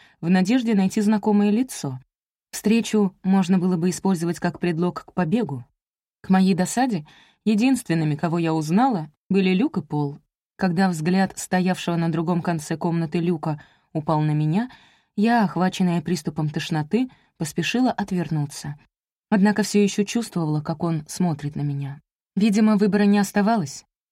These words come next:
Что-то в Кристен не позволяло мне расслабиться, но она всё же была куда лучше Люка. Так что, учитывая обстоятельства, я попыталась быть дружелюбной.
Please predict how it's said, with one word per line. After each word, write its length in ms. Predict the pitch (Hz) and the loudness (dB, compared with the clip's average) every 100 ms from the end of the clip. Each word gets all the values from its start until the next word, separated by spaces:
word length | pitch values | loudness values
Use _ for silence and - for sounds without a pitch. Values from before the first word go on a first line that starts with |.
| _ _ _ | _ _ _
Что-то 400 | - - 269 277 | -12 -2 0 2
в 80 | 240 | 0
Кристен 460 | - 226 226 214 202 | 0 -2 0 2 4
не 100 | 202 | 4
позволяло 500 | 202 175 202 240 180 | 0 0 2 2 0
мне 160 | 151 | 0
расслабиться, 760 | 151 175 - 156 135 135 - - _ _ - | 0 -2 -2 -4 -4 -10 -14 -16 _ _ -2
но 140 | 175 | 2
она 160 | 180 240 | 2 2
всё 160 | 226 | 0
же 100 | 214 | 0
была 240 | 202 202 202 | 2 2 2
куда 260 | 196 202 | 0 2
лучше 300 | 214 208 - | 2 0 -2
Люка. 460 | 165 143 - 131 - _ _ _ _ - | -4 -4 -8 -14 -16 _ _ _ _ -2
Так 180 | 175 | -2
что, 320 | - - 170 156 - _ - | -2 -4 -4 -4 -14 _ -6
учитывая 400 | 175 202 175 165 | -2 -2 0 -2
обстоятельства, 840 | - 180 180 277 170 151 - 143 - _ _ | -2 -2 0 0 -4 -10 -8 -10 -10 _ _
я 120 | 226 | -4
попыталась 540 | 254 262 214 220 208 180 | -2 -2 0 0 0 0
быть 260 | 185 202 - | 0 0 -2
дружелюбной. 800 | 190 185 185 156 139 135 135 131 | -2 0 0 0 -2 -4 -8 -12